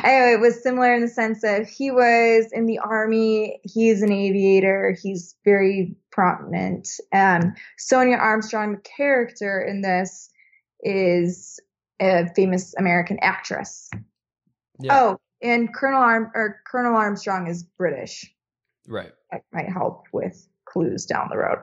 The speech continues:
Speaker 2: Very
Speaker 1: Anyway.
Speaker 2: nice. So, uh, so after that, uh, very brief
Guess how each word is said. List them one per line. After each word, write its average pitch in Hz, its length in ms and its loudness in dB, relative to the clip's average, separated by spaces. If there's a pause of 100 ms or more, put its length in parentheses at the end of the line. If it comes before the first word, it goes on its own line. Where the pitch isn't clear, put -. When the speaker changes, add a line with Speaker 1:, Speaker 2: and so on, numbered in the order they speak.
(260)
Speaker 2:
Very 104 120 0
Speaker 1:
Anyway. - 180 -2
Speaker 2:
nice. - 320 -16 (340)
So, 123 340 -2
uh, 113 320 -2
so 123 160 -4
after 127 340 -2
that, 117 320 -2
uh, 110 260 -4
very 117 240 -2
brief 117 600 -6